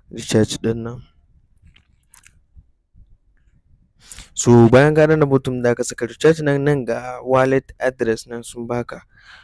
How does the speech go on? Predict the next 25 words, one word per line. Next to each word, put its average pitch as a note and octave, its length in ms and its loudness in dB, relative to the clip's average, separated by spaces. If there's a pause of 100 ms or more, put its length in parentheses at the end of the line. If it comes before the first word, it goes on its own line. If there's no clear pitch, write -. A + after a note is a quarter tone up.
So - 160 -12
za B2 160 4
ka - 120 -6
je A#2+ 160 -2
ka A#2+ 300 -6
yi A#2+ 240 -4 (560)
wannan A#2+ 380 -2
na G#2+ 80 -6
kuɗi - 340 -8
a A2 80 -10
ciki, - 260 -10
ga A2+ 160 0
wallet B2 300 2
address A#2 380 -6
nan. A#2+ 140 -6
So A2 200 -6
akwai D3 160 0
wanda D3+ 220 2
suke - 200 -6
mun C3 140 -6
complain B2+ 380 -2
akan B2+ 320 -6
ba A2+ 100 -2
su - 80 -8
san, C#3 240 -4